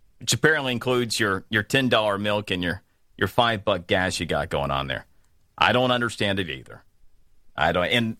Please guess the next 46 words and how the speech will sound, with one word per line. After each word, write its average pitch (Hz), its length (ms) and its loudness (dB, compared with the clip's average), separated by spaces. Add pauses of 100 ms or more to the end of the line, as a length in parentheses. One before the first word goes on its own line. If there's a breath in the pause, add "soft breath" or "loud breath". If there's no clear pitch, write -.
in 147 400 2
the 139 140 0
for 156 140 0
what 214 140 0
it's 127 100 -4
worth 151 160 0
category, 98 360 -2
part 123 140 2
of - 40 2
the 110 40 -2
reason 110 180 -2
I 98 40 0
was 95 100 -4
interested 104 320 -4
in 87 60 -2
that 80 100 0
conversation, 92 640 -2 (880 soft breath)
uh, 107 240 4
as 110 180 0
well 117 140 0
as 104 100 -4 (160 loud breath)
I've 139 160 2
heard 160 280 -4 (100)
similar 147 300 0
things - 420 -4 (480)
from 123 160 4
folks 123 360 0
that, 104 420 0
especially 123 520 0
Maui, 98 440 -2
where 104 460 2 (360 soft breath)
you 117 100 2
have 147 240 0
some, 120 280 0
some 110 120 -4
business 156 360 0
owners 92 300 0
that 117 180 2
were 110 120 2
like, 101 400 -2 (520)
"You 170 80 2
know, 120 180 0
we're, 139 240 2
we're 151 140 0
not 170 180 -2
gonna, 87 240 -6